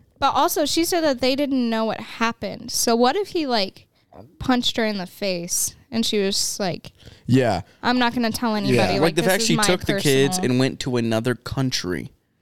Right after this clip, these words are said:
Speaker 2: That tells
Speaker 1: That
Speaker 2: me
Speaker 1: should be
Speaker 2: something.
Speaker 1: enough for you to be like, "Ugh."
Speaker 2: Yeah, that, that tells me
Speaker 1: Maybe
Speaker 2: a lot.
Speaker 1: he's not great.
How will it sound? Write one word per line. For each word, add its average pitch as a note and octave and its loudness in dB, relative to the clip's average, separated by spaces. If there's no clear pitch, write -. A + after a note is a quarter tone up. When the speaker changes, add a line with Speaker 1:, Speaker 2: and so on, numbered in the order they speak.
Speaker 2:
That C#3 2
tells E3 4
Speaker 1:
That D#4 4
Speaker 2:
me C3+ 0
Speaker 1:
should - -2
be - 2
Speaker 2:
something. - 0
Speaker 1:
enough - -8
for - -6
you G#3 2
to F#3 -6
be F3+ -8
like, - -8
"Ugh." C#3 -4
Speaker 2:
Yeah, G#2 2
that, G#2 -4
that A2+ 0
tells A#2+ 0
me A#2+ 2
Speaker 1:
Maybe C5 4
Speaker 2:
a C5 6
lot. A#4 2
Speaker 1:
he's C#4 -4
not A3 -6
great. - -8